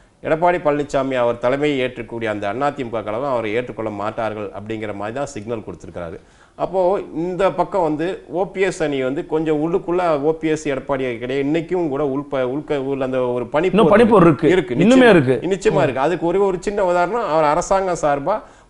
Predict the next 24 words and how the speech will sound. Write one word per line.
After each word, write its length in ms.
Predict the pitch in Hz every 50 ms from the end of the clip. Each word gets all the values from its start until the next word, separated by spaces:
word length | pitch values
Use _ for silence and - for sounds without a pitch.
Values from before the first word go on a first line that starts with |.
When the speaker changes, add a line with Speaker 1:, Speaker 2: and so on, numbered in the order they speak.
| - 156
Speaker 1:
முதலமைச்சரை 500 | 156 185 185 180 165 - - 165 151 139 131
பூஸ்ட் 240 | 147 175 170 - -
பண்ணி 220 | - 156 160 180 220
தொடர்ச்சியா 440 | 214 - 160 147 165 160 - -
அரசாங்க 480 | 196 180 156 151 156 151 - 170 165 156 -
சார்பா 260 | 156 143 135 151 147
விளம்பரங்கள் 460 | 131 135 143 151 147 151 147 139 120 104
கொடுத்துட்டு 260 | 120 110 - 113 101
இருக்காங்க. 280 | 90 95 95 87 113
Speaker 2:
ம். 140 | 139 123 123 123 113 - - _ _
Speaker 1:
அதுக்கு 300 | - 170 185 190 - 180
போட்டியா 720 | 139 - - 185 214 240 254 - - 233 220 226 202 175
வந்து 460 | 156 151 143 131 160 208 226 - - - -
ஓ 140 | 131 185 233
பி 160 | 233 - 240
எஸ் 240 | 226 226 - - 202
வந்து 300 | 185 170 160 160 165 185
முன்னிலைப்படுத்தி 880 | 160 156 160 165 165 160 156 147 - - 131 120 - 185 190 190 170 -
அம்மாவால் 540 | 110 143 156 170 180 175 175 170 170 175 165
அடையாளம் 360 | 147 143 147 147 151 147 127
காட்டப்பட்ட 480 | 135 131 - 131 113 120 120 - 131
தலைவர், 480 | 113 - 117 110 110 110 113 117 110 - - - _ _
ஜல்லிக்கட்டு 560 | - - 135 151 156 165 160 156 143 123 139 127
நாயகன், 540 | 120 117 120 123 117 107 104 113 110 110